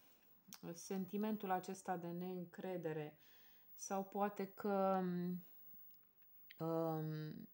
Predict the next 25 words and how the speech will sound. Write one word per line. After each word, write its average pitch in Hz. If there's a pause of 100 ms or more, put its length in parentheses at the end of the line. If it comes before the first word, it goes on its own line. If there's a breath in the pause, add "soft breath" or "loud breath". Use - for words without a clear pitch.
(160)
ce -
știu 180
eu, 160
poate 190
că 190
nu 196
v-ați 202
vindecat 185
încă 185
de 165
trecut. 160 (1080 loud breath)
Poate 175
că 185
despre 165
asta 165
este 156
vorba. 147 (1800 loud breath)
Uh, 165 (680)
în 185
acest 190
sens, 220
uh, 190
zic 180
eu 208
că 185